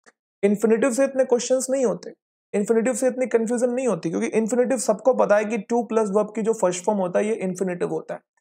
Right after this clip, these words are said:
मेन जो कन्फ्यूजन, जो डिलेमा आपके सामने क्रिएट होती है ना, वो gerund और पार्टिसिपल की वजह से होती है, क्योंकि दोनों की फॉर्म्स ना एक जैसी दिखाई देती है और इससे बहुत सारे एरर्स आपको एग्जामिनेशन में देखने को मिलेंगे।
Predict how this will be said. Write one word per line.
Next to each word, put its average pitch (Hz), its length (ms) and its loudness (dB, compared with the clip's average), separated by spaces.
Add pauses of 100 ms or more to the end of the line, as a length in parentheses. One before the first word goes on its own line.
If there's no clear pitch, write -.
(420)
मेन 196 360 2
जो 285 100 2
कन्फ्यूजन, 247 540 0
जो 214 140 0
डिलेमा 185 400 2
आपके 220 220 0
सामने 202 340 -2
क्रिएट 196 300 0
होती 170 240 -4
है 175 80 0
ना, 196 100 -2
वो 185 240 0
gerund 196 340 2
और 196 300 0
पार्टिसिपल 190 500 2
की 196 100 -4
वजह 175 180 -2
से 165 120 -6
होती 151 260 -10
है, 233 60 -18 (640)
क्योंकि 208 220 0
दोनों 208 280 2
की 247 100 -2
फॉर्म्स 220 340 -2
ना 247 140 -4
एक 208 160 2
जैसी 208 180 0
दिखाई 160 320 -2
देती 151 260 -8
है 165 80 -12 (500)
और 208 120 4
इससे 240 220 0
बहुत 196 320 2
सारे 226 180 2
एरर्स 202 340 2
आपको 185 220 0
एग्जामिनेशन 180 560 -2
में 196 140 -4
देखने 165 280 -4
को 180 100 -4
मिलेंगे। 156 360 -4